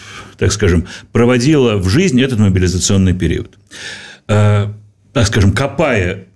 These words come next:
эту ситуацию, я фактически уверен, что в тысяча девятьсот двадцать восьмом году, э, советский план был принят с диспропорциями,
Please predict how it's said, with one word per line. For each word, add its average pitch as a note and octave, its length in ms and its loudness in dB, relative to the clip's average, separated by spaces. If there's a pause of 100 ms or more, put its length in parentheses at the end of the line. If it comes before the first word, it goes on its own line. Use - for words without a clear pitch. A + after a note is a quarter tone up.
(220)
эту G2 220 0
ситуацию, D3+ 520 0
я D#3+ 40 -2
фактически B2 460 -2
уверен, F2 360 2
что F#2 200 -4
в F2+ 80 -2
тысяча F#2+ 240 2
девятьсот F#2 240 0
двадцать F#2 300 0
восьмом E2+ 300 2
году, E2 400 0 (600)
э, G2+ 100 2
советский A2+ 520 0
план B2+ 420 2
был C3 320 0 (920)
принят G#2+ 540 2
с - 120 -2
диспропорциями, F#2 1600 0